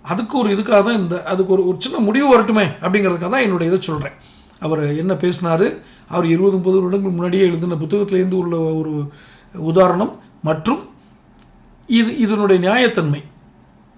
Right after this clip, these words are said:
இது வந்து நான் இவர் வைரமுத்து பேசின சரி, இவர் அப்படியெல்லாம் சொல்ல வரல.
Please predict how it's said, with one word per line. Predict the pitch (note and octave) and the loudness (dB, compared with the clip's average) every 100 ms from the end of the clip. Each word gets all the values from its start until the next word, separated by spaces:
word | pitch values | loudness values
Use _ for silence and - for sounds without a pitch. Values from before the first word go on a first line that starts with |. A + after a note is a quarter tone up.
| - | -8
இது | G3 B3+ B3 | -4 0 0
வந்து | A3 D#4 E4+ | 0 0 0
நான் | G3 F3+ D3+ | 0 0 -2
இவர் | D3+ D3+ | -4 -6
வைரமுத்து | D3+ F3 F3 D#3+ D#3+ | -6 -6 -6 -8 -8
பேசின | E3 D#3+ D#3+ | -6 -6 -6
சரி, | D3 D#3+ E3 E3 | -4 -4 -2 -4
இவர் | D#3 E3 D#3 D3+ D3+ - | -4 -4 -4 -6 -10 -12
அப்படியெல்லாம் | D3 E3 F3 | -10 -8 -6
சொல்ல | E3 D3 | -8 -10
வரல. | A#2 A2 | -14 -18